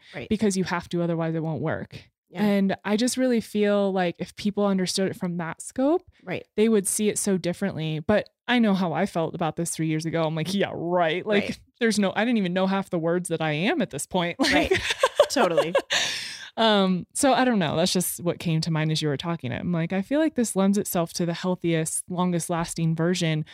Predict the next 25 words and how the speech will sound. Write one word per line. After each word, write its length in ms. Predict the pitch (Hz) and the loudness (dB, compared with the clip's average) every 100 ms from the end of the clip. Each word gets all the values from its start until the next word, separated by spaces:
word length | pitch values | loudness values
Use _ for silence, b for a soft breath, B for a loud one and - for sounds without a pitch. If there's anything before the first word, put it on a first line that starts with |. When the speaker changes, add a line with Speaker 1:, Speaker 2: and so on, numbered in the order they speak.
| B - | B -4
Speaker 2:
not 140 | 285 | 0
only 180 | 339 359 | 2 2
of 80 | 302 | 2
a 60 | 226 | 2
relationship, 600 | 185 208 254 240 208 - | 2 0 0 0 0 -2
but 120 | - | -2
also 340 | 170 - 175 | -2 0 -2
of 140 | 165 147 | -2 -4
ourselves 640 | 151 - 185 202 - 190 | -4 -2 -2 -2 -4 -2
and 220 | 196 185 | 2 4
the 60 | 180 | 4
Speaker 1:
Mm-hmm. 120 | 180 | 2
Speaker 2:
new 220 | 175 180 185 | 2 2 0
iterations 640 | 175 160 165 - 185 170 | 0 0 -2 -2 -4 -4
of 80 | 156 | -6
us 160 | 160 | -6
that 80 | 170 | -6
get 120 | 151 | -6
to 100 | - | -4
be 100 | 175 | -4
birthed 480 | 160 151 165 220 - | -4 -2 0 -2 -4
in 140 | 165 165 | -6 -4
every 220 | 156 143 | -4 -6
experience." 720 | - - 208 180 - - - - | -8 -4 -4 -4 -8 -12 -16 -12
Speaker 1:
Right. 240 | 175 160 | -10 -10